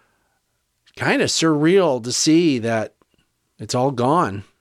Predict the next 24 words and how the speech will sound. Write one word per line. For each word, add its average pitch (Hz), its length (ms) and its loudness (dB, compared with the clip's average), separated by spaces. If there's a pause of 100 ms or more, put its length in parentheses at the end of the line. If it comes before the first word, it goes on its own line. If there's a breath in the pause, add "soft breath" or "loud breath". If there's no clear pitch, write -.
(560)
It's 139 220 -4
strange, 156 480 -2
you 131 80 -4
know, 110 120 -2
a 110 40 -4
layout 120 540 0
can 117 300 -4 (200)
mean 170 220 0
a 151 60 -2
lot 143 200 2
of 127 100 -6
things 165 240 -2
to 131 80 -6
people. 110 480 -4 (220)
Uh, 113 140 -12 (120)
this 135 240 -6
one 127 440 -2 (120)
was 117 460 -6 (340)
kind 127 180 -4
of 120 80 -4
a 107 80 -6
living, 123 720 -4
breathing 127 420 -2
event 123 420 -4